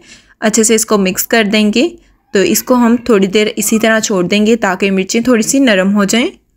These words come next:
दूसरी साइड पर मैंने छोटे साइज़ के दो प्याज लेकर अच्छे से उनको रिंग्स में कटिंग कर लिया। अब सारे प्याज उठाकर अपने बाउल के अंदर शिफ्ट कर देंगे और अच्छे से तमाम प्याज़ों को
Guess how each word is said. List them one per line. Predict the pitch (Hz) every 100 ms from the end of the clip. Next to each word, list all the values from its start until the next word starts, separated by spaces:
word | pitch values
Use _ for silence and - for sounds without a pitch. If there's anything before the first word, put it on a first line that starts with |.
| _ _ _ _ -
दूसरी | 226 220 240
साइड | 277 247 247
पर | 247
मैंने | 240 233
छोटे | 233 220 196 233
साइज़ | 233 226
के | - 220
दो | 208
प्याज | 196 196 202 202
लेकर | 196 190 226
अच्छे | 226 233
से | 220
उनको | 214 202 214
रिंग्स | 196 196 -
में | 240
कटिंग | 220 196 202
कर | 226 220
लिया। | 220 220 311 _ _ _
अब | 226 220
सारे | - 190 202
प्याज | 247 233 233
उठाकर | 240 214 208 220
अपने | 220 220
बाउल | 202 185 180
के | 202
अंदर | 220 226
शिफ्ट | 233 214 -
कर | 208 196
देंगे | 214 214 226 381 - _ _ _ _ _ -
और | 214
अच्छे | 196 233
से | 233
तमाम | 254 233 196 190
प्याज़ों | 214 214 214 220
को | 214 233